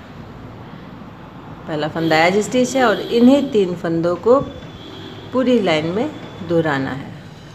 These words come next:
फिफ्थ रो और फ्रंट साइड,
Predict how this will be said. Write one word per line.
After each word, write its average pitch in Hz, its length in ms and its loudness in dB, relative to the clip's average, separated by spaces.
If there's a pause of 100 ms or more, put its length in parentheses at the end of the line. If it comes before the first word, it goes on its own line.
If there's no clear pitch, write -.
(1080)
फिफ्थ - 340 2
रो 196 220 6
और 175 260 4
फ्रंट 143 360 -2
साइड, 160 440 -2